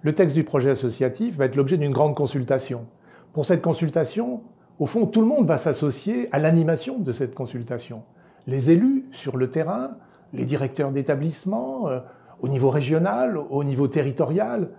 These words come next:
L'idée est que chacun soit à la fois quelqu'un qui apporte une contribution au projet associatif, mais qui soit lui-même animateur de cette réflexion. Donc c'est véritablement l'ensemble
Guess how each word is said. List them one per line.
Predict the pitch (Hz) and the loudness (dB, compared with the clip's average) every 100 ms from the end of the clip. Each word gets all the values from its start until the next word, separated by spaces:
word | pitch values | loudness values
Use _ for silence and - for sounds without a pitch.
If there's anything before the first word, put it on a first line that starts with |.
| - _ - | -20 _ -6
L'idée | 131 143 269 | -2 0 2
est | 196 | 2
que | 156 | 2
chacun | - 170 170 175 151 | 0 0 2 0 0
soit | - 156 | -2 0
à | |
la | 156 135 | 2 2
fois | 165 151 143 - - - _ _ - | 0 0 0 -4 -18 -20 _ _ -4
quelqu'un | 139 160 143 | 0 0 0
qui | 151 | 0
apporte | - 180 - | 2 2 2
une | 143 | -2
contribution | 143 139 139 127 - 156 139 - | -2 0 -2 -2 -4 -2 -2 -4
au | 135 | -6
projet | - 131 | -4 -2
associatif, | 120 139 120 131 131 254 - | -2 -2 -4 -4 -2 -4 -2
mais | 147 | -2
qui | 156 | 0
soit | 135 147 | 2 4
lui-même | 160 214 214 | 6 4 4
animateur | 160 165 151 139 262 - 151 | 6 6 6 2 -2 -2 -2
de | 127 | -4
cette | 131 120 - - _ _ | -2 -6 -8 -20 _ _
réflexion. | 135 135 117 - 117 - _ - - - | -6 -4 -8 -10 -14 -14 _ -20 -20 -4
Donc | 196 - | -2 2
c'est | 190 | 4
véritablement | 190 185 190 180 196 247 240 - - - | 4 4 4 2 2 0 -2 -8 -18 -4
l'ensemble | 151 180 180 - 277 269 147 | 2 4 4 2 0 0 0